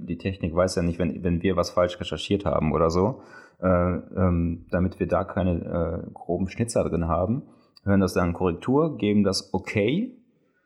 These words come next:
und dann geht der Podcast in der Nacht zu Freitag immer online.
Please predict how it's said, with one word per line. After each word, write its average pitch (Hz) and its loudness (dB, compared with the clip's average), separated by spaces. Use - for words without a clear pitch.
und 95 -2
dann 107 2
geht 117 0
der 101 2
Podcast 110 -6
in 104 0
der 95 0
Nacht 104 -4
zu - -4
Freitag - -2
immer 107 4
online. 87 -2